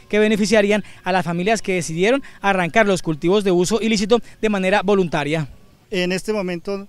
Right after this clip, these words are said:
Speaker 2: nos han retirado trescientas noventa familias, no ma-, trescientas noventa familias más de las que venían recibiendo pago normalmente. Entonces, arrancamos con mil seis-,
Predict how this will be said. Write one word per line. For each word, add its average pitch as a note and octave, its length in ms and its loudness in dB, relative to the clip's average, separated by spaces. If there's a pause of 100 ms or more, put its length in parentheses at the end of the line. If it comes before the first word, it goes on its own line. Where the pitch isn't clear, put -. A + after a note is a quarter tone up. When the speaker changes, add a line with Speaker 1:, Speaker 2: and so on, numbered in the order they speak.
(140)
Speaker 2:
nos E3+ 180 -8
han D#3+ 120 -6
retirado E3+ 480 -8
trescientas E3+ 640 -6
noventa D#3+ 400 -8
familias, D#3 380 -8
no D#3 80 -10
ma-, D#3+ 140 -14 (420)
trescientas D3 420 -12
noventa D3+ 360 -10
familias D3+ 420 -10
más F#3 240 -6 (260)
de E3+ 80 -6
las E3 120 -6
que - 80 -8
venían D3 240 -6
recibiendo D#3 400 -8
pago D#3+ 240 -8
normalmente. D#3 640 -10 (400)
Entonces, E3 580 -4 (720)
arrancamos F3+ 500 -4
con F#3 100 -6
mil E3+ 120 -6
seis-, G3 240 -10